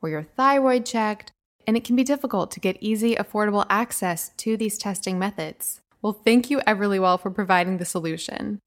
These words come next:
Everlywell offers more than thirty-five at-home lab tests. They've even got a metabolism test that checks your current hormone levels and your genes that influence your metabolism,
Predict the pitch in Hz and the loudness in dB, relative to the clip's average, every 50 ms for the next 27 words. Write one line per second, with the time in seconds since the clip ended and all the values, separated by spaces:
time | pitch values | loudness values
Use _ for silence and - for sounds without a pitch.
0 | _ _ - 208 202 - 233 220 240 240 233 233 240 254 262 - - - 190 185 | _ _ -4 -2 -2 -2 -2 0 0 2 2 4 4 4 2 0 0 -2 -2 -2
1 | - - 196 196 185 202 196 190 190 185 180 185 185 180 - - 190 196 226 254 | -2 -2 -4 -4 -2 -2 -4 -2 -2 -2 -2 -4 -6 -6 -6 -4 -2 0 0 0
2 | 302 311 - 254 226 214 202 208 220 - - 175 180 - 180 202 214 226 220 208 | -2 -2 -2 -2 -2 0 0 0 -2 0 0 0 -2 0 -2 -2 -2 -2 0 0
3 | 190 170 165 165 - - 160 160 - - - - - - - _ _ - 220 214 | 0 0 0 -2 -4 -6 -6 -4 -4 -4 -6 -10 -12 -14 -18 _ _ -2 -2 -2
4 | 202 160 226 208 233 233 226 220 220 - - - 190 180 175 - - - 247 302 | 0 0 -2 2 2 2 4 4 2 2 0 -2 -4 -4 -4 -4 -4 -2 -2 0
5 | 302 285 233 202 190 - 170 165 170 - 170 160 165 165 - - - 185 170 - | 2 2 2 2 0 0 -2 -4 -4 -2 0 0 0 -2 -4 -6 -4 -4 -4 -4
6 | - - 196 190 - - 190 180 180 - - - 226 226 233 240 240 - 196 - | -4 -6 -6 -6 -6 -6 -6 -6 -8 -8 -8 -4 0 0 0 0 -2 -4 -4 -4
7 | 196 185 196 208 214 220 226 226 226 247 247 240 240 - 202 196 185 180 175 165 | -2 0 0 0 0 2 2 2 2 2 0 0 0 -2 -2 -2 -2 -4 -6 -6
8 | - - 170 170 180 202 208 196 - 196 - - 190 180 170 - 202 196 202 214 | -6 -8 -6 -4 -2 -4 -4 -4 -4 -6 -6 -4 -6 -6 -6 -4 -4 -2 -2 -2
9 | 214 - - 196 180 170 - 185 160 160 - - - - - - - - 202 | -2 -4 -4 -6 -6 -6 -4 -4 -6 -4 -4 -6 -8 -8 -8 -8 -8 -8 -8